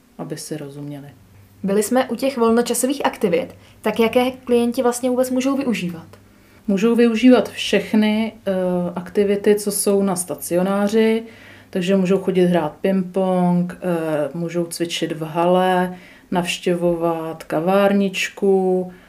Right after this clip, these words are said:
Speaker 1: navzájem se navštěvovat, eh, chodíme na bazény, do divadla, jakékoliv aktivity oni si určí, tak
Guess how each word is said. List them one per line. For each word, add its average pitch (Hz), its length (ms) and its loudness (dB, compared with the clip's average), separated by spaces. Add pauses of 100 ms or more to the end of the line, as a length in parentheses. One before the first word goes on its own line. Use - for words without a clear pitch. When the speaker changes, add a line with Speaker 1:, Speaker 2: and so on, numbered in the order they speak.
(140)
Speaker 1:
navzájem 180 560 2
se 214 180 0
navštěvovat, 196 1000 0 (600)
eh, 180 200 2
chodíme 175 440 0
na 160 180 -2
bazény, 190 1040 4 (480)
do 180 160 0
divadla, 175 880 2 (220)
jakékoliv 202 540 2
aktivity 202 520 2
oni 196 180 2
si - 200 0
určí, 180 680 -2 (400)
tak 185 220 -2